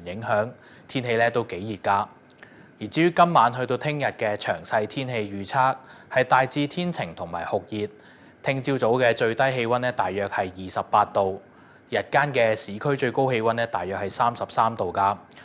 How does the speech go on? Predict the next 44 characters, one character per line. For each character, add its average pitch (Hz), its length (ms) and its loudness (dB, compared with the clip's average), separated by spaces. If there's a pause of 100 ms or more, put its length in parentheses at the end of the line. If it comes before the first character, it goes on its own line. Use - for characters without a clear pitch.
(140)
新 131 300 0
界 107 180 2
再 104 240 -2
高 127 240 2
兩 98 240 -2
三 117 260 2
度， 98 320 0 (380)
局 123 120 2
部 113 220 0
地 120 200 0
區 160 200 2
有 92 220 -2
驟 90 280 -2
雨。 90 360 -10 (560)
而 104 60 -6
至 131 160 -4
於 143 80 0
風 147 240 0
方 143 180 0
面 117 140 -4
呢， 117 200 0
係 110 80 -2
吹 123 220 -4
輕 139 300 -4
微 - 160 -8
至 104 200 -6
和 98 120 -8
緩 90 360 -8
嘅 110 200 -2
東 131 160 2
南 101 280 -6
風。 135 240 2 (920)
而 127 160 -2
我 151 80 4
哋 151 100 4
亦 139 120 0
都 185 180 2
可 160 120 4
以 156 60 2
望 104 260 0
遠 107 120 -4
少 113 200 -4
少 104 240 -4
啊， 101 200 0